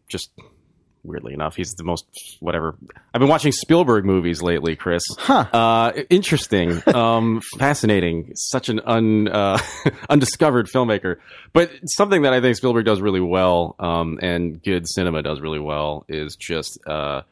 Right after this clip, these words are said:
Speaker 1: uh, rapid fire pacing, you know, just, like, every, every, you know, thirty seconds there is a new, I mean, Walt Disney called them gags, you know, like, something that is, like, s-, creating a, a stimuli response. And I think that these games kind of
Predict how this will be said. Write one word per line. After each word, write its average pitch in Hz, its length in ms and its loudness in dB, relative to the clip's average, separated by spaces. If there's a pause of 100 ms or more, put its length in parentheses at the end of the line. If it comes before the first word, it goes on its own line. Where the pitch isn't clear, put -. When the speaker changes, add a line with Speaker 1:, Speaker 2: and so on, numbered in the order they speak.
(400)
Speaker 1:
uh, 78 120 -6
rapid 98 340 -2
fire 87 220 -2
pacing, 76 600 -8
you 85 80 -6
know, 78 140 -4
just, - 240 -8
like, 78 140 -6 (340)
every, 90 640 -2
every, 85 640 -2 (260)
you 92 140 -4
know, 76 260 -4 (100)
thirty 98 180 0
seconds 82 400 -6
there 80 140 -4
is 76 80 -6
a 82 60 -4
new, 78 460 -6 (600)
I 90 40 -6
mean, 85 220 -4
Walt 92 180 0
Disney 95 180 -4
called 90 180 -4
them 78 100 -6
gags, 80 640 -4
you 95 120 -4
know, 90 280 -2
like, 95 140 -4
something 117 520 0
that 90 120 -2
is, 87 160 -4
like, 82 300 -4
s-, - 280 -12 (440)
creating 98 600 0
a, 85 440 -4
a 85 60 -4
stimuli 92 480 0
response. 80 760 -4
And 85 300 -4
I 95 100 -6
think 104 260 -6
that 95 260 -2
these 87 360 -4
games 87 380 -2
kind 92 260 -6
of 82 160 -6